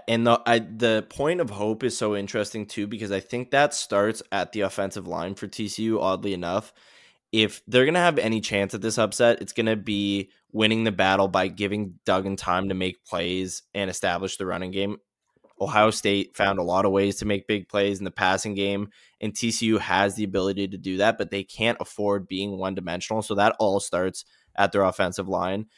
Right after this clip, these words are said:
And you're right, this Georgia defense has looked suspect in the past two games, so if there's any offense you really want going up against them right now, it's a guy who is in the Heisman finalist, a offense that knows how to stay in games and scrap to get points.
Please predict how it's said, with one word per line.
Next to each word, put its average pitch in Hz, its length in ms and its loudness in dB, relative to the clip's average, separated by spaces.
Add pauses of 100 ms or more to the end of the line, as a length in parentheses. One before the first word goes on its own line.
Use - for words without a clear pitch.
(200)
And 113 120 -2
you're 117 100 2
right, 131 220 4
this 104 160 -6
Georgia 120 320 2
defense 107 400 -2
has 104 120 -4
looked 101 220 -4
suspect 98 480 0
in 104 60 -6
the 101 80 -4
past 98 320 0
two 101 160 -4
games, 98 400 -2 (340)
so 101 460 6 (200)
if 110 140 -2
there's 110 220 4
any 123 240 2
offense 101 480 2
you 104 100 -8
really 95 220 -2
want 98 400 -4
going 92 280 -2
up 90 140 -6
against 95 320 -6
them 98 160 -4
right 85 200 -6
now, 87 400 -2 (100)
it's - 320 -8
a 101 80 -4
guy 95 260 0
who 98 180 -4
is 95 200 -4
in 101 380 -4 (100)
the 98 80 -2
Heisman 95 420 -2
finalist, 92 600 -4 (380)
a 95 300 0
offense 101 400 2
that 95 140 0
knows 98 340 0
how 98 140 0
to 95 80 0
stay 95 320 0
in 95 100 -6
games 92 400 -6
and 90 140 -10
scrap 90 480 -2
to - 80 -16
get - 240 -6
points. 92 460 -8